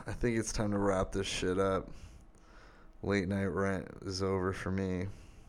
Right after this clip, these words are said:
Um, for reals, I'm gonna say it again. If you would like to come on my podcast, please do.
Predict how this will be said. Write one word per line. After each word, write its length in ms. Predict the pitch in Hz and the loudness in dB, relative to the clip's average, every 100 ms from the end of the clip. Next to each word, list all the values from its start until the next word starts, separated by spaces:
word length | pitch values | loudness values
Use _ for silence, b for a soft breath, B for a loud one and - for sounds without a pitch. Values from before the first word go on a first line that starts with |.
| b b b - - - - | b b b -20 -20 -14 0
Um, 560 | 104 101 82 82 101 101 b b - B B B B B B B B B B B B B B B B B | 4 4 4 0 -4 -8 b b -20 B B B B B B B B B B B B B B B B B
for 260 | - 127 | 12 12
reals, 560 | 131 127 113 104 101 - B B 131 | 12 12 12 12 10 6 B B 4
I'm 100 | 113 | 6
gonna 180 | 117 113 | 6 8
say 200 | 123 113 | 12 12
it 100 | 110 | 12
again. 460 | 107 110 104 101 - - | 10 8 6 2 -2 -2
If 120 | 104 | 8
you 100 | 117 | 10
would 100 | 117 | 12
like 180 | 117 113 | 12 12
to 80 | 107 | 6
come 220 | 120 110 | 4 6
on 80 | 107 | 6
my 120 | 104 | 6
podcast, 680 | 101 107 101 101 101 98 - | 4 4 4 6 4 4 0
please 340 | - 110 101 95 | 0 0 0 2
do. 400 | 101 104 101 | 6 6 6